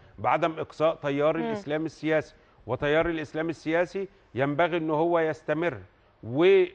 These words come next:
Speaker 1: وبأي صورة من ال-، الصور.
Speaker 2: مم.
Speaker 1: وإن، آه، الخطاب اللي ألقاه امبارح الفريق السيسي واللي قال فيه أنه لا إقصاء،
Speaker 2: مم.
Speaker 1: ده يعني أمر جيد جدا.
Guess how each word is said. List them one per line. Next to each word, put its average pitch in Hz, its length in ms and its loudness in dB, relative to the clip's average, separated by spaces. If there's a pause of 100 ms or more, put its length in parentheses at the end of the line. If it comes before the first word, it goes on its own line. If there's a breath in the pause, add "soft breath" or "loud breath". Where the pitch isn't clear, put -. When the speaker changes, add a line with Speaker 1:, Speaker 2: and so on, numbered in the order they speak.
Speaker 1:
وبأي 185 560 -2
صورة 185 520 0
من 160 380 -4
ال-، 143 440 -2
الصور. 143 460 -2 (140)
Speaker 2:
مم. 220 280 -6
Speaker 1:
وإن، 170 560 0 (240)
آه، 135 380 4
الخطاب 151 680 0
اللي 170 240 6
ألقاه 156 200 0
امبارح 165 460 2
الفريق 139 440 -4
السيسي 185 540 -8 (300 soft breath)
واللي 143 240 2
قال 190 180 4
فيه 170 300 2
أنه 160 340 2
لا 170 240 2
إقصاء، - 420 0 (400)
Speaker 2:
مم. 117 160 -6
Speaker 1:
ده 151 380 6
يعني 131 480 -2 (400 soft breath)
أمر 175 260 2
جيد 170 400 2
جدا. 160 420 2